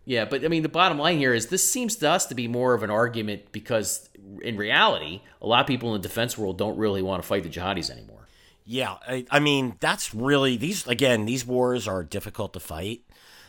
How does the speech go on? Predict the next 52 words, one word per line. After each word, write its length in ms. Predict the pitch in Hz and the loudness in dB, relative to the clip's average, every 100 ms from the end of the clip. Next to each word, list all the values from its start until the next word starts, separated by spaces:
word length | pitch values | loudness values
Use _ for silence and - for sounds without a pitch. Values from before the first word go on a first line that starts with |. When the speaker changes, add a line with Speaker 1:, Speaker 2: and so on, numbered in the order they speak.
| - | -12
Speaker 2:
They 500 | 87 104 107 101 98 | -2 2 4 2 0
sh-, 320 | - - 131 - | 0 0 -2 4
often 380 | 123 - 127 | 4 4 2
show 320 | 120 - 113 110 | 0 2 2 2
very 260 | 101 107 | 2 0
little 240 | 104 104 101 | -2 -2 -2
progress. 680 | - 95 95 104 110 - | -4 -4 -4 -4 -4 -6
They 360 | - 98 98 92 - | -6 -4 -4 -6 -4
are 220 | 101 87 | -2 -2
hard 600 | - - 113 110 110 107 | -6 -8 0 2 4 0
on 260 | 107 107 107 | 2 2 2
personnel 600 | - 107 - 95 95 98 | -2 -6 -4 -4 -4 -4
that 120 | 98 | -4
are 60 | 98 | -8
deployed, 480 | 98 - 101 101 | -10 -10 -8 -8
especially 640 | 104 - 95 92 107 110 - - - - - | -8 -12 -12 -12 -10 -10 -12 -20 -20 -18 0
those 320 | 117 117 110 | 2 2 0
who 160 | 113 107 | -2 -2
are, 120 | 101 | -2
act-, 280 | 104 104 117 | -2 -2 -2
when 200 | 101 110 | 0 2
they 160 | 104 101 | 2 4
are 460 | 104 110 104 107 _ - 110 | 6 6 4 -2 _ -16 -8
not 420 | 107 113 120 127 | 0 4 4 4
in 140 | 120 107 | 2 2
a 60 | |
support 480 | - - 143 143 131 | -2 -6 0 0 0
role. 420 | 101 101 98 95 - - - - | -2 0 0 -6 -16 -20 -18 -10
The 80 | |
tip 240 | 101 131 123 | -2 0 0
of 40 | |
the 60 | 113 | -2
spear 400 | - - 113 110 | -2 -2 -2 -2
these 340 | 92 110 107 | -2 -4 -4
days 320 | 107 104 110 | -2 -2 -2
tends 280 | - 101 98 | -4 -4 -4
to 40 | 95 | -4
be 140 | 104 | -4
our 80 | 101 | -4
special 400 | - 90 - 90 | -6 -8 -8 -4
operations 640 | 95 95 92 90 - 92 | -6 -4 -6 -6 -8 -12
forces, 480 | - 87 92 98 92 | -12 -12 -12 -10 -8
and 80 | 90 | -8
it 120 | - | -10
tears 440 | - 98 92 98 | -12 -6 -6 -6
through 140 | - 90 | -10 -10
them, 160 | 92 | -8
and 80 | 90 | -8
it's 200 | 90 - | -10 -12
tough 420 | - 78 101 - | -14 -10 -10 -10
on 140 | 104 92 | -12 -12
deployments. 640 | 82 101 98 104 95 | -12 -10 -8 -8 -10